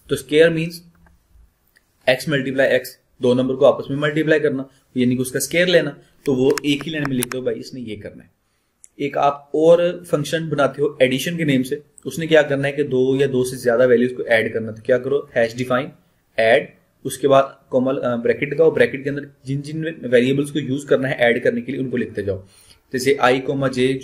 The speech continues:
कॉमा के कॉमा एल कॉमा एम एन ओ पी कॉमा लगाते जाओ और अपने वेरिएबल्स के नाम लिखते जाओ, चाहे वो छब्बीस के छब्बीस हों या जितने भी कॉम्बिनेशन हम बना सकते हैं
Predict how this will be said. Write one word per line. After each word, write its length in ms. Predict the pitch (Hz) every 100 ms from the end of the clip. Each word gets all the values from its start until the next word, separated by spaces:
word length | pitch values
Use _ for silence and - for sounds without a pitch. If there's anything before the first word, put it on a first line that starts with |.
| - -
कॉमा 240 | 123 127
के 300 | 123 - 123
कॉमा 340 | 127 123 120 120
एल 220 | 120 123
कॉमा 880 | 123 120 117 - 120 123 117 120 120 117
एम 200 | 117 127
एन 220 | 120 120
ओ 100 | 117
पी 160 | 113 120 - -
कॉमा 400 | 123 139 131 139
लगाते 320 | 135 120 127
जाओ 260 | 127 139 139 - _
और 120 | 135 131
अपने 220 | 127 127
वेरिएबल्स 380 | 120 117 120 117
के 120 | 120
नाम 200 | 110 113
लिखते 260 | 113 - 135
जाओ, 140 | 127
चाहे 220 | 127 120
वो 80 | 120
छब्बीस 320 | - 120 123
के 100 | -
छब्बीस 320 | - 131 139 135
हों 100 | 120
या 80 | 123
जितने 340 | 131 160 165
भी 80 | 165
कॉम्बिनेशन 460 | 147 135 127 135
हम 180 | 131 131
बना 180 | 117 113
सकते 320 | 113 - -
हैं 200 | 110 110